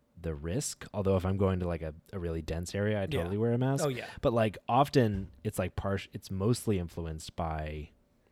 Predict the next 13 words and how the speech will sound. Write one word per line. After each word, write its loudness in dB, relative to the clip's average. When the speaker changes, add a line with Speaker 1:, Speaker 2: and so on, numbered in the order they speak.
Speaker 1:
like, -8
the 0
social -2
norms. -2
Speaker 2:
Yeah. -4
Speaker 1:
I 4
just, 4
like, 8
want 4
people 4
to -2
feel 4
comfortable -4